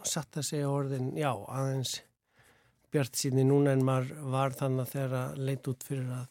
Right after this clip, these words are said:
þetta Úkraínustríð væri að fara að gera allt, já, færa allt aftur á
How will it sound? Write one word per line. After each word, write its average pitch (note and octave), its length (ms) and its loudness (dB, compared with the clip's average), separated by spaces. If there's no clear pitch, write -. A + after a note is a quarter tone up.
þetta C3 300 -8
Úkraínustríð C3+ 640 -4
væri B2+ 180 -4
að - 60 -8
fara C3 160 -8
að - 100 -12
gera C3+ 240 -2
allt, - 260 -12
já, C#3+ 80 2
færa D3 320 8
allt C#3+ 240 2
aftur D3 320 2
á - 20 2